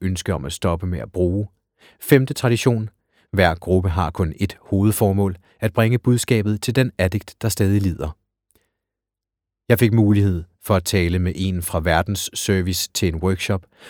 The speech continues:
og spurgte ham, uden at fortælle, hvad vi havde gjort, hvilken beslutning han ville have taget. Han svarede, "Det betyder ikke så meget, hvad I har besluttet. Jeg ved allerede, at I har taget den rigtige beslutning,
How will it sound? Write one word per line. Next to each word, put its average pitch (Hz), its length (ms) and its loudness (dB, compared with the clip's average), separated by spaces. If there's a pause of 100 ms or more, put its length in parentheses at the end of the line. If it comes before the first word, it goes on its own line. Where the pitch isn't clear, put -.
(100)
og 139 80 -2
spurgte 135 300 2
ham, 123 280 0
uden 104 200 2
at 98 80 2
fortælle, 95 340 0
hvad 90 100 -2
vi 82 100 -4
havde 80 120 -2
gjort, 101 240 0
hvilken 107 280 -2
beslutning 113 560 -2
han 92 220 -2
ville 85 140 -2
have 80 60 -6
taget. 73 340 -6 (1300)
Han 98 100 -2
svarede, 90 400 4 (380)
"Det 98 100 0
betyder 110 320 4
ikke 101 120 2
så 110 80 0
meget, 87 260 2
hvad 87 140 0
I 87 40 2
har 90 80 0
besluttet. 85 460 -6 (500)
Jeg 92 100 2
ved 92 160 4
allerede, 87 380 2
at 87 60 0
I 87 40 0
har 85 80 0
taget 85 260 -2
den 87 80 -2
rigtige 87 260 -2
beslutning, 87 500 -4